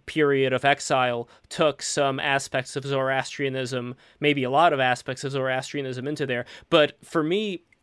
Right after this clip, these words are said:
like, where I personally, uh, fall into a lot of this stuff is that I think that the more cultured people end up getting over time, th-, then certain things,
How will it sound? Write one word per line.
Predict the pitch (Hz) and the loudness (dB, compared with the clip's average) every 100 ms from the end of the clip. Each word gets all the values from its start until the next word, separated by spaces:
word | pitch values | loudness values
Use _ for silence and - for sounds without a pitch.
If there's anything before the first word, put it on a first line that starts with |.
| - | -6
like, | 151 139 - | -4 -4 -6
where | 156 147 | -2 2
I | 147 151 | 4 2
personally, | 151 156 - 151 147 143 139 139 | 0 -4 -4 -6 -4 -2 -2 -2
uh, | 135 127 - _ | 0 -4 -8 _
fall | - 151 143 | 0 2 4
into | 147 147 | 0 -2
a | |
lot | 143 143 139 | 0 2 0
of | |
this | 135 - | -4 -6
stuff | - 156 135 | 2 2 0
is | 123 | -4
that | 143 139 | 0 2
I | 135 | 2
think | 135 151 143 | 0 -4 -2
that | 139 | -6
the | 139 | -4
more | 143 151 160 143 135 - _ _ _ | -4 0 2 0 -2 -12 _ _ _
cultured | - 165 170 - 156 - | 0 2 2 -2 -4 -4
people | 151 143 147 | -8 -4 -4
end | 143 | -2
up | 135 131 | -6 0
getting | 143 143 | 0 2
over | 139 143 135 | 0 0 -2
time, | 135 139 143 139 | -4 -4 -4 -6
th-, | 139 - - | -8 -12 -16
then | 143 147 147 143 - | -2 2 2 2 -6
certain | - 170 165 151 | -4 -2 -2 -4
things, | - 143 170 202 196 - | -2 0 0 -4 -6 -8